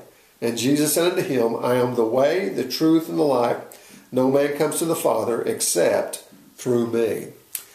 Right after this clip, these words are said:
So we get the sixth "I am" statement, and this, "I am the way, the truth, and the life." Not gonna be able to cover all that, uh, right now,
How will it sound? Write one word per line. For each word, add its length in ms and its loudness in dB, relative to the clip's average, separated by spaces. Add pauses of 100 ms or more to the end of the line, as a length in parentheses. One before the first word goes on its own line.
(240)
So 160 2
we 120 4
get 240 0
the 420 0
sixth 560 0 (100)
"I 200 2
am" 340 0
statement, 480 -2
and 160 -2
this, 420 0 (300)
"I 160 0
am 400 0
the 100 2
way, 600 0
the 180 -2
truth, 640 -2 (340)
and 140 -4
the 100 2
life." 480 0 (100)
Not 200 0
gonna 120 2
be 140 2
able 160 2
to 80 0
cover 400 0
all 380 2
that, 480 -2 (760)
uh, 120 2
right 280 2
now, 440 0